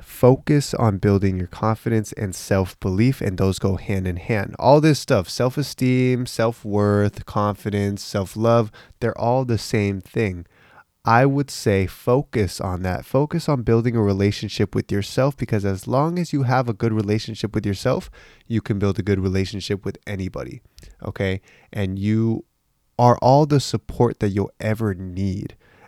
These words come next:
Of course, it's awesome to have support from outside sources, from your mom, from your dad, from your significant other, from friends, from family, from other people.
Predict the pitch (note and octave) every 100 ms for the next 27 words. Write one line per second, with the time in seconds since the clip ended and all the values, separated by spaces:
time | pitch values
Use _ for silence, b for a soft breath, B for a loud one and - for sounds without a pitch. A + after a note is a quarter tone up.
0 | _ A#2+ - - D3 D#3 C3+ - G2 A2+
1 | - A#2+ A2 G#2 G#2+ - G2 A#2 G2+ -
2 | - G#2 G2+ - G2 - - A2 A2+ -
3 | - G2+ F#2 F#2 G#2 A2 G#2+ G2 F#2+ -
4 | A2 G#2+ G#2+ - G2 F#2 - b b b
5 | b b - G2 G2 - A2 - C3 B2+
6 | B2 - F#2 - C3 C3 B2+ B2+ F#2+ F2+
7 | C3 C3 C3+ B2 G2+ A2 A#2+ B2+ B2 C3+